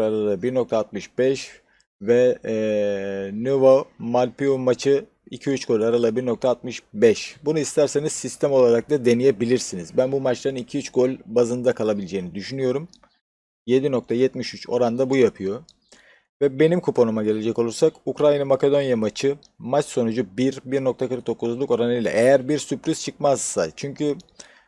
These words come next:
eee, Makedonya böyle, eee, yani geride oynayan bir takım, yani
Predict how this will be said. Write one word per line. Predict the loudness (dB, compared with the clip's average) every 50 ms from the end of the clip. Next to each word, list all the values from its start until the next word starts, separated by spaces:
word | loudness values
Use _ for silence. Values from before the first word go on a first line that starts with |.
| _ -10
eee, | -8 -6 -4 -4 -4 -2 -2 -2 -2 -2 -2 -2 -4 -4 -6 -8 -10 -12 -12 -12 -10
Makedonya | -6 -4 -4 2 4 4 6 6 4 4 4 2 2 2 -2 _ _
böyle, | 0 4 4 4 4 2 -2 _ -20 _ _ _ _ _ _ _ _ _ _ _ _ _
eee, | -8 -6 -6 -6 -6 -6 -8 -10 -12 -12 -14 -14 -14 -16 -16 -16 -16 -18 -18 -20 -20 -20 -20 -20 -20 -20 -20 -20 -14
yani | -6 -2 -2 0 0 0 -2 -2 -6 -12 -16 -16 -8 2
geride | 4 6 6 6 8 10
oynayan | 10 10 10 8 6 2 0
bir | -2 -4
takım, | -6 -4 -4 -6 -6 -6
yani | -6 -6 -6 -6 -10